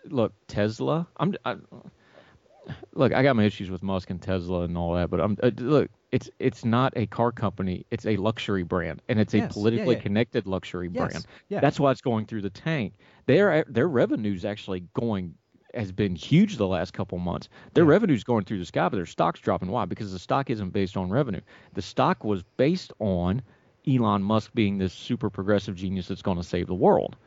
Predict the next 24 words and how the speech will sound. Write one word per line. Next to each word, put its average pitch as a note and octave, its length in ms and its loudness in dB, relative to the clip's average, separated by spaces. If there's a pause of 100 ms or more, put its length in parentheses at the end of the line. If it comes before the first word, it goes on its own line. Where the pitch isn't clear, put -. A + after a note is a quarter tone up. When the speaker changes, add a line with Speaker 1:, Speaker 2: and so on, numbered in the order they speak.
(440)
Speaker 2:
Right. G#2+ 220 -4
Speaker 1:
That's D3+ 180 4
why C3+ 140 4
the F#2 100 -6
stock, - 360 -8
because C3+ 320 -4
they B2 100 -2
do C3 140 0
these G#2+ 160 -6
stupid G2+ 240 -4
things G2+ 180 -2
like, G2 160 -4
"Tesla's A#2 520 0
worth A#2 220 -2
more A#2 200 2
than G2 140 2
Ford." B2 320 2
You're B2+ 120 0
out C3 120 4
of G2+ 40 0
your F#2+ 80 0
mind. F2+ 360 -4 (320)
Speaker 2:
No, A#2 160 -4
no, F2+ 40 -6